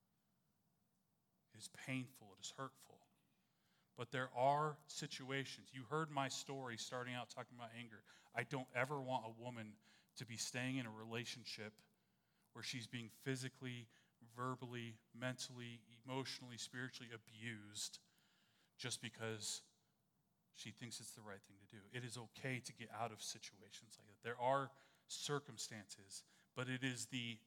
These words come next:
extreme outlier circumstances. It is not meant to be something that happens very often at all.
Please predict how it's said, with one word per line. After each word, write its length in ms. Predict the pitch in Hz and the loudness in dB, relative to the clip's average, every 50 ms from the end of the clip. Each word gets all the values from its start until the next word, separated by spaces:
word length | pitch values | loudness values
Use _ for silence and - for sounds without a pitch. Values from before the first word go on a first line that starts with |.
| - | -6
extreme 880 | 131 113 - - - - - - - 139 131 139 143 143 151 151 151 151 143 - - - _ _ _ _ _ _ _ _ _ _ _ _ _ _ _ _ _ _ _ _ _ - | -6 0 2 2 2 2 2 0 -2 -2 2 2 4 4 4 2 0 -2 -6 -8 -16 -20 _ _ _ _ _ _ _ _ _ _ _ _ _ _ _ _ _ _ _ _ _ 10
outlier 640 | 127 139 143 147 147 143 139 135 135 135 135 131 127 | 12 12 12 12 8 4 6 8 8 8 8 6 2
circumstances. 960 | 123 - - 135 127 - 123 110 - - - 117 110 101 - - 107 98 117 | -2 -2 -2 -2 -4 -4 -8 -6 -6 -4 -4 -4 -6 -6 -6 -8 -8 -6 -4
It 80 | 117 120 | -2 -2
is 160 | 123 113 110 | -2 -2 0
not 300 | 120 123 135 135 - 131 | 2 4 4 2 2 0
meant 220 | 135 135 135 131 - | 0 -2 0 -2 -6
to 100 | - 135 113 | -8 -10 -8
be 180 | - 120 117 117 | -8 -8 -6 -4
something 520 | - - - 120 113 - - 120 113 110 - - - - - _ _ | -4 -4 -4 -6 -8 -10 -12 -12 -12 -12 -14 -18 -20 -20 -20 _ _
that 140 | 123 117 110 - _ _ _ _ _ _ | -8 -8 -8 -8 _ _ _ _ _ _
happens 720 | - - 127 127 127 - - 120 110 107 104 101 - - - - - _ _ _ _ | -2 4 6 6 6 4 -2 -8 -10 -6 -4 -4 -4 -4 -6 -12 -20 _ _ _ _
very 220 | - 123 123 117 113 | 0 0 2 2 2
often 360 | 110 110 110 - - - 123 110 | 0 0 0 -2 -4 -10 -12 -12
at 100 | 104 98 104 | -12 -14 -14
all. 260 | 95 98 101 104 | -18 -18 -20 -20